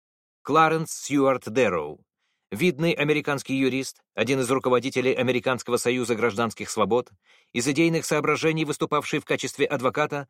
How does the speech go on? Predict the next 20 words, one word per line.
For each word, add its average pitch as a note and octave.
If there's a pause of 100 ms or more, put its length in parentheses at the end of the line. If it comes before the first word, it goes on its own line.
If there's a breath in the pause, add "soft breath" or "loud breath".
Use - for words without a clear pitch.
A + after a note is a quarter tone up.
(240 soft breath)
на F3+
многих F3
известных D#3
судебных C3+
процессах, - (300 soft breath)
большую B2+
часть C3
которых B2
выиграл. F2+ (420)
Действительно E3
очень D3+
колоритная B2+
личность. - (1200)
Это F3
последнее, C3
что A2
присяжные A2
слышат B2
перед A2
тем, A#2